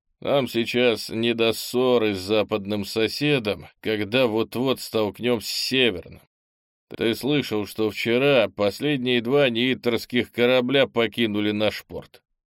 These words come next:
«Нет», мотнул головой Андрей. «Ушли, даже не загрузившись товарами.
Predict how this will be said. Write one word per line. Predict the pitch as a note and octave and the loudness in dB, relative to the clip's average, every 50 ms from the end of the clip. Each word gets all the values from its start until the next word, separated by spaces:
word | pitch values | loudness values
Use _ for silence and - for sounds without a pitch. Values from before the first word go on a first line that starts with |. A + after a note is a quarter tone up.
| _ _ _ | _ _ _
«Нет», | - F#2+ F#2+ F#2+ G2 G2+ G#2 A2+ G#2+ - _ _ _ _ _ | -8 -4 -2 -2 0 0 0 0 -2 -4 _ _ _ _ _
мотнул | - G2+ G#2+ G#2 - - G#2 G#2 G2+ | -4 -2 -2 -2 -2 -2 -4 -4 -2
головой | G2 G2+ G2 G2 G2 G2 G2 F#2+ | -2 0 0 0 0 0 0 -2
Андрей. | G2 F#2 F#2 F2+ F2+ - - _ _ _ _ _ _ _ _ _ _ _ _ _ | -2 -4 -6 -6 -8 -10 -14 _ _ _ _ _ _ _ _ _ _ _ _ _
«Ушли, | - A#3 F#3 E3+ C#3+ - - - B2+ D3 D#3 D3+ C#3 | -4 -2 0 0 0 0 -2 -4 -2 0 2 2 2
даже | A2 A#2 B2+ B2+ A2 G2 G#2 | 2 2 2 0 0 -2 -2
не | B2 C3+ C3 | -2 0 0
загрузившись | A#2 F#2+ A#2+ B2+ A#2 G#2 A#2+ A#2+ B2 A2+ G2 A#2 C3 B2+ - - C#3 B2+ A#2+ - | 0 2 2 0 2 2 4 4 4 2 2 0 0 -2 -2 0 0 0 0 0
товарами. | - B2 A#2+ A#2 A2 A2 A2+ A2+ A2 G#2+ F#2 E2+ - - - - | 2 4 4 6 6 6 4 4 4 2 -2 -4 -8 -16 -18 -20